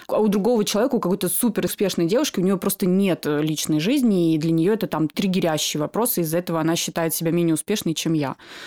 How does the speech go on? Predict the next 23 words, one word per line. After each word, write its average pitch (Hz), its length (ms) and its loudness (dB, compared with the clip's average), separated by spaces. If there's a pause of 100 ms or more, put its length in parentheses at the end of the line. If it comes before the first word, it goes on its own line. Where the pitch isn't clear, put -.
(140)
А 147 200 -2
для 160 140 0
меня 180 220 2
это 208 140 -2
из-за 170 180 -2
тыс, 262 320 0
и 202 40 -2
поэтому 165 420 0
я 151 160 2
такая: 156 240 -4
«Ну, 214 180 2
просто 202 300 -2
вот 160 120 -6
есть 165 180 -2
в - 40 -6
моей 151 140 2
жизни». 143 360 -6 (300)
Там, - 120 -2
не 156 100 2
знаю, 160 220 0
я 240 160 0
тоже, 202 260 -2
там, 160 240 0